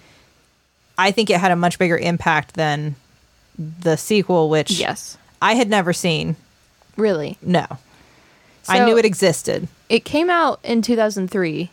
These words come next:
Speaker 2: so only, only two years after the first, which I know is, like, a gap, but I feel like in terms of sequels for movies that aren't planned to be, like, you know, a
Speaker 1: Mm-hmm.
Speaker 2: sequence, that's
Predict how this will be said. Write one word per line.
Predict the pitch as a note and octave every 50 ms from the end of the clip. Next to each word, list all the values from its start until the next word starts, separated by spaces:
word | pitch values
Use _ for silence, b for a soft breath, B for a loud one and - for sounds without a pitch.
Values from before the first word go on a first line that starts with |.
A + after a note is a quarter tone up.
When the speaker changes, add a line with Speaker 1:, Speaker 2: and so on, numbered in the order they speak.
| _
Speaker 2:
so | _ - - G#3+ F#3+
only, | - G3+ A3 A3 A3+ A3 G#3 F#3+ D#3+ - - _ _ _ _
only | G#3+ C4+ D4 D#4+ D4 G#3+
two | - - A3+
years | G#3+ G3+ G3 F#3 F#3 -
after | F3 F3+ - - -
the | E3+
first, | - - F#3+ D#3+ E3+ F3 -
which | - C#3+ - -
I | F#3
know | E3+ E3+ E3
is, | E3 -
like, | E3 E3
a |
gap, | E3 - D#3+ D#3 D3+ - -
but | G3 F3
I | F3
feel | F3+ - G#3+ A3
like | G#3+ F3+ - _
in | F#3+ F#3 F3 E3+ E3 -
terms | - - G#3+ G3 F#3 - -
of | E3+ -
sequels | - G#3+ G3+ - F#3+ E3 E3 -
for | - - F3
movies | E3+ E3 - F#3 F#3+ F#3 E3+ F#3 F3+ -
that | - G3 - - _ -
aren't | F3 E3+ E3+ - -
planned | - - F#3+ F3+ D#3+ E3+ E3
to | - F3
be, | E3 E3+ E3 E3
like, | D#3+ D#3 D3+ C#3+ - - - _ _ _ -
you | G3+ F3+
know, | D3+ D3 D3 - - - _ _ -
a |
Speaker 1:
Mm-hmm. | F3+ - - G3
Speaker 2:
sequence, | F3+ E3 F3 - F#3 - - - - - - -
that's | - F3+ F3 -